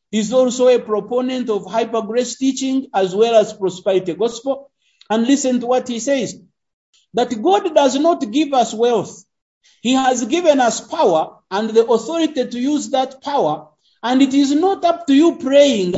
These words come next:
and asking God to give you money. Start releasing the things of God through you,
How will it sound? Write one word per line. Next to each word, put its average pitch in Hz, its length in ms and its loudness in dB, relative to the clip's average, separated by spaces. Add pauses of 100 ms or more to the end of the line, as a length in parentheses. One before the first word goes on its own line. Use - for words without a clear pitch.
and 208 200 -4
asking 240 520 -4
God 254 260 -2
to 226 60 -4
give 208 260 -6
you 233 140 -6
money. 254 400 -4 (520)
Start 339 380 0
releasing 302 640 4
the 254 100 0
things 311 340 0
of 226 220 0
God 269 320 0
through 262 280 -2
you, 240 360 -4